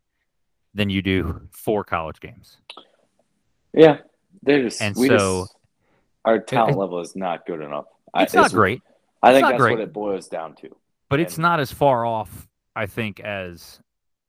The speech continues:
Speaker 1: I think he's gonna get more out of this group than, than maybe, maybe,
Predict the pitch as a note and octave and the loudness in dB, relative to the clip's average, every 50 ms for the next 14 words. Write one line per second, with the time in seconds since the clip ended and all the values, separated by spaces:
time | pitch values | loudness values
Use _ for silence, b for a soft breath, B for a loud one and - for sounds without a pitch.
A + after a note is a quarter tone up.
0 | _ _ _ _ _ _ - C3 C#3+ - F3+ E3 - - D#3+ C#3+ A#2 - C3 A2+ | _ _ _ _ _ _ -8 -8 -8 -6 -8 -10 -10 -10 -12 -10 -8 -8 -8 -8
1 | G#2 F2+ A2 A2+ G2+ - G2+ G#2 G#2+ G#2 G#2+ G2+ G2+ G#2+ G#2 G#2 F#2 F#2 F#2 - | -8 -6 -8 -8 -8 -8 -8 -6 -4 -2 -2 -2 -2 -2 -2 -4 -6 -8 -10 -12
2 | - - - G2 F#2 F2 E2 - - - - - _ _ _ _ _ _ _ _ | -12 -10 -8 -6 -6 -6 -8 -10 -14 -18 -18 -18 _ _ _ _ _ _ _ _
3 | _ _ _ _ _ _ - F#2 G2 F#2 F2 E2+ E2 D#2+ C#2+ A2+ - _ _ _ | _ _ _ _ _ _ -8 -6 -6 -6 -6 -8 -12 -16 -20 -20 -20 _ _ _
4 | _ _ _ _ _ _ _ _ _ _ _ _ _ _ _ _ _ _ _ _ | _ _ _ _ _ _ _ _ _ _ _ _ _ _ _ _ _ _ _ _
5 | _ _ _ _ _ _ _ _ _ _ _ _ _ G#2 G2+ G#2 F#2+ G2 G2+ G#2 | _ _ _ _ _ _ _ _ _ _ _ _ _ -10 -8 -8 -8 -6 -6 -6
6 | G2+ G2 F#2+ F2+ - - A2 A2 A2+ G#2+ G#2 G2+ G2 F2+ | -6 -6 -8 -10 -12 -6 -2 0 0 0 0 -2 -4 -6